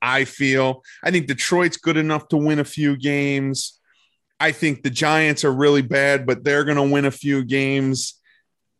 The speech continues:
Like, we got Jets, Houston, Atlanta. Like, these might be one or two win teams. So it's gonna be a race there.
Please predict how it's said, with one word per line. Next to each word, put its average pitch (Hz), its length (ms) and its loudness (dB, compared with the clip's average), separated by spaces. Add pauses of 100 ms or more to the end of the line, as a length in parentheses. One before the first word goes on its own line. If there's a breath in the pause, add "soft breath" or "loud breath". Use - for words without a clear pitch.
(160)
Like, 165 180 -2
we 208 140 0
got 240 260 0 (400)
Jets, - 360 0
Houston, 208 380 0
Atlanta. 160 420 2
Like, 135 200 2
these 226 220 -2
might 196 180 0
be 156 80 -2
one 143 240 0
or 131 80 0
two 127 240 -2
win 113 340 -2 (240)
teams. 98 460 -12
So 120 440 -2 (180 loud breath)
it's 170 160 -4
gonna 180 180 2
be 143 160 2
a 123 80 2
race 113 400 -4
there. 82 300 -12